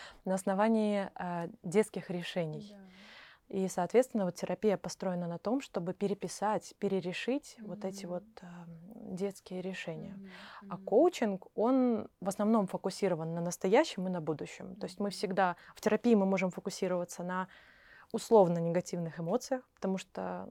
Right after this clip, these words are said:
Speaker 1: ну, я не разделяю <laughs>
Speaker 2: Да.
Speaker 1: эмоции на негативные и позитивные. Это
Speaker 2: Мгм.
Speaker 1: скорее такая история,
Speaker 2: Мгм.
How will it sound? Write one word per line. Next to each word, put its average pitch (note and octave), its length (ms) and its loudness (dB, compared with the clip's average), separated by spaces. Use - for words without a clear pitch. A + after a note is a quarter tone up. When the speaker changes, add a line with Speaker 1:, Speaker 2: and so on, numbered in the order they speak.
Speaker 1:
ну, G3+ 440 -6
я G#3 100 4
не G3+ 100 6
разделяю F3+ 460 0
<laughs> - 400 -2
Speaker 2:
Да. G#3 320 -12
Speaker 1:
эмоции G3 500 -2
на F3+ 160 -4
негативные F#3 520 0
и - 40 -10
позитивные. F#3+ 500 2
Это F3 120 -6
Speaker 2:
Мгм. G#3+ 40 -8
Speaker 1:
скорее F#3 280 -2
такая F3 300 -8
история, F#3+ 400 -6
Speaker 2:
Мгм. G3+ 360 -12